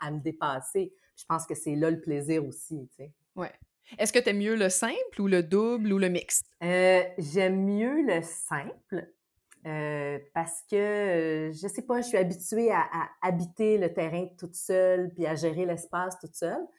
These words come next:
Speaker 1: Mais comme je te dis, depuis cinq, six ans, je joue de plus en plus en double.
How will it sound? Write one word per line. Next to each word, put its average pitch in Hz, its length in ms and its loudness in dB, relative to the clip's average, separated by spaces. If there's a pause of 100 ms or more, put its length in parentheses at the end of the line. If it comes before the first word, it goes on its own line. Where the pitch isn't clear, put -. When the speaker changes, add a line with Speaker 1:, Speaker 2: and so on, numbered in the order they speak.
(280)
Speaker 1:
Mais 185 120 -2
comme 226 160 0
je - 60 -10
te 233 40 2
dis, 220 200 2
depuis 165 180 -4
cinq, 202 240 -4
six 190 200 -6
ans, 240 140 -2
je 202 80 -6
joue 226 80 -2
de 214 100 4
plus 214 220 -4
en 208 100 -4
plus - 140 -10
en 240 100 -4
double. 190 380 -2